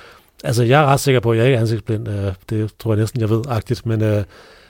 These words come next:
men jeg, jeg var lidt overrasket over, hvor, hvor, hvor kognitivt hårdt jeg synes, det var. Og, altså, det var selvfølgelig også en opgave, som var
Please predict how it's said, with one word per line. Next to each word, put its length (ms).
men 120
jeg, 200
jeg 120
var 80
lidt 120
overrasket 440
over, 160
hvor, 300
hvor, 240
hvor 100
kognitivt 760
hårdt 460
jeg 80
synes, 180
det 120
var. 240
Og, 180
altså, 260
det 60
var 40
selvfølgelig 280
også 140
en 40
opgave, 460
som 140
var 320